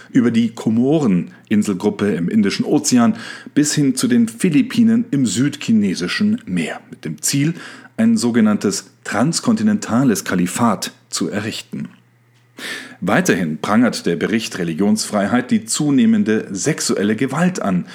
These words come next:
die als Waffe gegen religiöse Minderheiten eingesetzt wird. Verbrechen gegen Frauen und Mädchen vor allem, die entführt, vergewaltigt und zur Konversion gezwungen werden.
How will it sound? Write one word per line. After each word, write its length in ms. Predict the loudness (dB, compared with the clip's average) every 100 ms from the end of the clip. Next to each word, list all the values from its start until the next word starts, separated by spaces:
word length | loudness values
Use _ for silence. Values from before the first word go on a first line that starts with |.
| -20 -10
die 80 | -6
als 240 | -4 -2 -2
Waffe 320 | -2 0 0
gegen 260 | 2 0
religiöse 440 | 0 0 0 0 2
Minderheiten 640 | 2 2 0 -2 -6 -6
eingesetzt 580 | -4 -4 -4 -4 -4 -2
wird. 240 | 0 -2 -8 -20 _ _
Verbrechen 540 | -4 -2 0 2 2
gegen 360 | 2 -2 -2 -6
Frauen 380 | -10 -4 0 0
und 120 | 2
Mädchen 360 | 2 0 0 -2
vor 180 | -2 0
allem, 240 | 0 -2 -4 -16 -20 -2
die 280 | 0 0 -4
entführt, 560 | -10 -6 0 0 0 -8 -8
vergewaltigt 840 | -4 0 0 0 0 -2 -4 -2
und 300 | 2 2 0 -8
zur 340 | -2 -2 -2
Konversion 880 | -2 0 2 2 0 0 0 0 -2 -8 _
gezwungen 500 | -6 -4 -4 -4 -6
werden. 260 | -10 -14